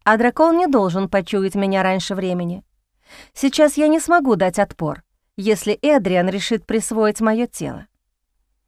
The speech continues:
При одной только мысли, что придется подчиниться мужу, все внутри скручивают узлом. Я иду через залы и комнаты, погрузившись в тяжелые мысли, когда в спину летит строгий окрик.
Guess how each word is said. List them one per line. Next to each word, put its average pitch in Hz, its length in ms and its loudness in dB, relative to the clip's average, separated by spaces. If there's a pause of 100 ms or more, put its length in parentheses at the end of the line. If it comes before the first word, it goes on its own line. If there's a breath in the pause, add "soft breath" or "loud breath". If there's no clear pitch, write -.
(360)
При 208 140 -2
одной 226 360 4
только 220 420 0
мысли, 233 400 2
что 180 200 -4
придется 214 480 -2
подчиниться 220 680 -2
мужу, 208 460 -2 (420)
все 311 280 2
внутри 277 360 4
скручивают 277 720 0
узлом. 226 400 -4 (1040)
Я 320 340 4
иду 285 200 2
через 269 340 2
залы 294 340 4
и 285 40 -6
комнаты, 170 680 0 (300)
погрузившись 220 720 -2
в - 140 -18
тяжелые 220 520 0
мысли, 214 500 -2 (440 soft breath)
когда 214 300 2
в 226 60 -4
спину 285 340 4
летит 262 340 2
строгий 277 440 0
окрик. - 500 -8